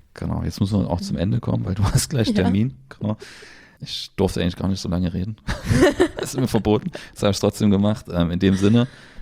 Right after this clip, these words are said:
Speaker 1: ähm, schön, dass ihr mit dabei wart und schön, dass wir wieder online sein durften.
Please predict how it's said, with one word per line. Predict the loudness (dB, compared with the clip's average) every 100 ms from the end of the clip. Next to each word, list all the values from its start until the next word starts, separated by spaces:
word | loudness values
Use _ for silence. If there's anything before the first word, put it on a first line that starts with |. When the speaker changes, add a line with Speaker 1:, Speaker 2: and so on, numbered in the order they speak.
| -12
Speaker 1:
ähm, | -2 -2
schön, | 2 2 2
dass | 2
ihr |
mit | 0
dabei | 0 0 0
wart | -2 -4 -8
und | -10
schön, | -4 -4
dass | -4
wir | -4 -4
wieder | -2 -2 -2
online | -2 -2 -4
sein | -4
durften. | -4 -8 -10